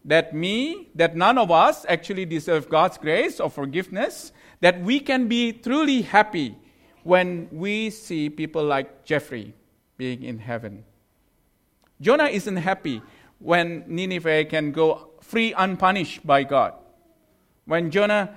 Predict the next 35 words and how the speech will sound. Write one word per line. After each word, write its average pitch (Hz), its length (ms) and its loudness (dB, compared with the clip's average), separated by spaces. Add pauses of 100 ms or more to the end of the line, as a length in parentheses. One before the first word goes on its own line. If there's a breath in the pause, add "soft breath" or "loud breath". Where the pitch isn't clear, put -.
(140)
doesn't 175 340 0
truly 220 300 -2
understand 190 540 -4
God's 220 280 2
grace, 180 220 -4
because 180 260 -2
Jonah 202 260 0
doesn't 196 280 -4
truly 214 260 -4
understand 208 480 -6
God's 220 240 -2
grace. - 420 -16 (460)
That's 185 200 2
why 196 360 2 (340 loud breath)
Jonah 185 300 0
goes 196 300 4
outside 190 440 2
of 180 120 -2
the 175 80 -4
city 247 600 -4 (260 soft breath)
and 170 200 -2
builds 202 260 2
shelter 233 400 2
for 226 100 -6
himself 226 520 2
in 202 160 -6
verse 220 220 0
five, 254 380 2 (800)
because 180 280 2
he's 190 240 -2
hoping 208 380 2
that 170 240 -2
God 190 420 8
might 180 460 2
change 175 760 -4